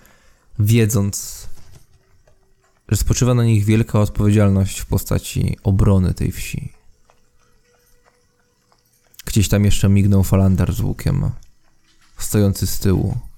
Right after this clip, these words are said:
Zauważacie, że Falander nie stoi obok Richmuta. Nie stoi obok Zieglinde,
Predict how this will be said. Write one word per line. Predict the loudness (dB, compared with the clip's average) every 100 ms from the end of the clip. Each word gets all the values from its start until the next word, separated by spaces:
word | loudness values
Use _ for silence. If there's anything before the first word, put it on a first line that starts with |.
| _ _ _ _ _ _ -2
Zauważacie, | 0 2 2 2 0
że | 0
Falander | 2 0 0 2 2
nie | 2
stoi | 0 0 2 2 2
obok | 0 -2 -4 -6 -4 -4 -6 -10 -6
Richmuta. | 0 4 4 4 2 0 -2 -6 _ _ _ _ _ _ _ _ _ _ _ _ _ _
Nie | 0
stoi | 0 0 2 4
obok | 4 2
Zieglinde, | 0 2 4 4 4 2 0 -4